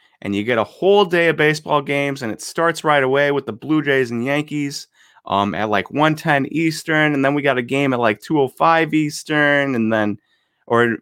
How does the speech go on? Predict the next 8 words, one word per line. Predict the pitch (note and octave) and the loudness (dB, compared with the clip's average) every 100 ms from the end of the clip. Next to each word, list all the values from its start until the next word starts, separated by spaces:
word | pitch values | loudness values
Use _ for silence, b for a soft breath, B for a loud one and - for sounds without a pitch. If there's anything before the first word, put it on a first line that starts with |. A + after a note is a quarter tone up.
| _ | _
maybe, | - C3+ D#3+ D3 C3 A2+ | 0 2 2 0 2 4
uh, | G2+ G2 F#2+ F#2 C#3 - _ | 6 4 4 0 -4 -16 _
yeah, | - C#3 G2+ | 0 2 2
yeah, | G2+ G#2 | 2 2
yeah. | G#2 F2 - _ _ _ _ _ _ _ _ - | 2 0 -4 _ _ _ _ _ _ _ _ -2
I | |
don't | C3+ | 2
know. | A#2 F2+ | 2 0